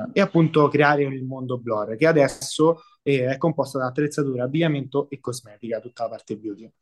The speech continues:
E, um, però, diciamo, non mi bastava, volevo cambiare ancora di più la, la vita delle persone, in qualche modo, ovviamente, e ovviamente <laughs> e, um,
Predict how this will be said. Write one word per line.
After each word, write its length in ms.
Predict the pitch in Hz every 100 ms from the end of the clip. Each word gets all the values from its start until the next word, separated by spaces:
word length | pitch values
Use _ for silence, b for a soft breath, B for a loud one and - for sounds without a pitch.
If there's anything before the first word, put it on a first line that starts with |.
| B B B B
E, 340 | - 151 139 139
um, 340 | 131 135 135 135
però, 280 | 220 214 -
diciamo, 300 | 156 165 151
non 160 | 151
mi 160 | 156 147
bastava, 560 | 131 127 - 113 110 110
volevo 300 | 151 175 175
cambiare 800 | 170 175 175 185 180 180 180 180 b b _ _ -
ancora 400 | 156 160 208 196
di 160 | 170 -
più 300 | 190 185 - _
la, 540 | 143 139 131 127 127 123 127
la 160 | 139 131
vita 180 | 139 135
delle 180 | 131 127
persone, 680 | 127 - - 165 180 185 175 190 185 _ -
in 120 | 135
qualche 240 | 131 123
modo, 440 | 123 110 110 170 -
ovviamente, 580 | 135 117 117 110 170 196
e 260 | 139 123 - _ _ _ -
ovviamente 640 | 123 117 123 127 127 123
<laughs> 720 | 127 - 151 - - - 170 -
e, 340 | 139 135 127
um, 640 | 123 120 117 117 113 113